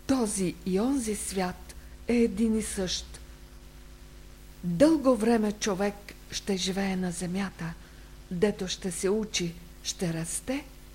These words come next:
и ще се развива, докато свърши развитието си. Тук той ще следва първоначално училище, после прогимназия,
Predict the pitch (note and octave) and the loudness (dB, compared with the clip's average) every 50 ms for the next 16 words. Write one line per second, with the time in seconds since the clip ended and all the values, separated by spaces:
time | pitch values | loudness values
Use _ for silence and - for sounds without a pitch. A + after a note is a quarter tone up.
0 | - - - - - - - - - - A3+ A#3+ - - - G#3+ G#3 - A3+ G3+ | -20 -18 -18 -18 -18 -20 -20 -12 -4 -2 0 2 2 2 0 -2 0 2 2 2
1 | F#3+ F#3+ F#3 F#3 F#3+ F#3 F#3+ G3 F#3 E3 D3+ E3+ F3+ - - - - - - - | 2 0 -2 -2 -2 0 2 2 2 2 -2 -4 -8 -10 -16 -18 -18 -18 -18 -18
2 | - - - - - - - F#3 E3 G#3+ G#3+ - G3+ G3 - F#3 F#3 - - G#3 | -16 -16 -16 -16 -14 -6 4 6 6 6 6 4 0 -2 -2 -2 -4 -2 -2 4
3 | F#3+ A#3 C#4 - - - D4 C4 B3+ A3+ G3+ F3+ F3+ F3 D#3+ F#3+ G3 F3+ - F#3 | 4 6 6 6 2 2 4 4 4 4 4 2 0 -2 -2 -2 -2 -2 -2 -2
4 | F3+ F3 F3 - F3+ E3+ - - - F3 F3 F#3 - - - - - - - - | -2 -2 -4 -6 -6 -6 -6 -6 -6 -6 -6 -8 -10 -16 -18 -18 -18 -18 -18 -18
5 | - - - - - - - - - - - - - - - - - - - - | -18 -18 -18 -18 -18 -18 -18 -18 -18 -20 -18 -18 -18 -18 -18 -18 -18 -18 0 2
6 | D#4+ E4 E4 - - - - A#3+ A#3+ A#3+ A#3 - - G#3+ G#3 - - G#3 G#3+ G#3 | 4 4 4 0 0 4 6 6 6 6 4 0 -2 -2 -2 0 0 2 2 2
7 | G3 F3+ F#3+ G3+ F#3+ - - - G3 F#3+ F#3 F3+ F3+ F3+ F3+ F3 F3 - - B3 | 2 2 0 0 0 0 0 0 0 0 0 0 0 0 0 -2 -2 -2 0 0
8 | C4+ C#4 C4+ B3 G#3 F#3 E3 - - G3+ F3+ F3 F3 E3+ - - - F3 E3 F3 | 2 2 4 4 2 2 0 0 -2 0 0 0 -2 -2 -4 -6 -6 -6 -8 -8
9 | - - - - - - - - - - - - - A#3 A3 G#3 G#3 - G#3+ G3+ | -10 -14 -16 -18 -18 -18 -18 -18 -18 -18 -18 -4 -2 0 0 0 0 0 0 0
10 | G3 G3+ A3 A3+ B3 A3+ G#3 A3+ G#3 G3 F#3+ F#3 F3+ F3 E3+ - F#3 F3 E3+ F3 | 0 2 2 2 4 4 4 4 4 4 4 2 0 -2 -2 -4 -2 -2 -4 -4